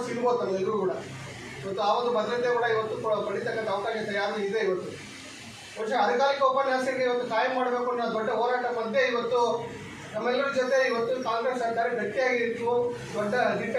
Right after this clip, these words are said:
ಹೆಜ್ಜೆಯನ್ನು ಕೂಡ ಇಟ್ಟಿದೆ ಇವತ್ತು. ಎಲ್ಲರಿಗೂ ತಾವು ಗೊತ್ತು ಇವತ್ತು. ಇವತ್ತು ದೊಡ್ಡ ಮಟ್ಟದಲ್ಲಿ ಹೋರಾಟ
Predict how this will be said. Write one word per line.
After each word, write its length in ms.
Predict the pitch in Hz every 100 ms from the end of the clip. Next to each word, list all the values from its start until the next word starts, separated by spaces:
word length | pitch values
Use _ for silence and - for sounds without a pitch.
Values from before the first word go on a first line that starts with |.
| 233
ಹೆಜ್ಜೆಯನ್ನು 320 | 226 240 233
ಕೂಡ 80 | 233 220
ಇಟ್ಟಿದೆ 260 | 208 180 160
ಇವತ್ತು. 220 | 160 160 - - - - - - 196
ಎಲ್ಲರಿಗೂ 380 | 214 240 254 247
ತಾವು 200 | 226 220 208
ಗೊತ್ತು 160 | 214 330
ಇವತ್ತು. 220 | 208 202 170 - - - - - - -
ಇವತ್ತು 200 | 208 214
ದೊಡ್ಡ 120 | 214 220 262
ಮಟ್ಟದಲ್ಲಿ 300 | 254 254 233
ಹೋರಾಟ 240 | 247 247